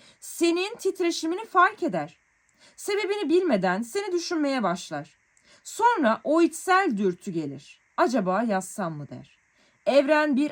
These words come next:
ayna gibidir. Senin iç dünyanda ne varsa sana dışarıdan aynı şekilde yansır.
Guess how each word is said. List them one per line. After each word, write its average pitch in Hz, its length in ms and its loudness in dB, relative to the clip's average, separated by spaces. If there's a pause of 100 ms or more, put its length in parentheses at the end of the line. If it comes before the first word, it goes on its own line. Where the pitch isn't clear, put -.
ayna 214 340 2
gibidir. 147 680 -8 (280)
Senin 311 560 -2
iç - 340 -4
dünyanda 170 560 -2
ne 247 200 0
varsa 330 560 2 (240)
sana 403 340 0
dışarıdan 349 440 0
aynı 302 240 2
şekilde 202 380 -6
yansır. 156 580 -6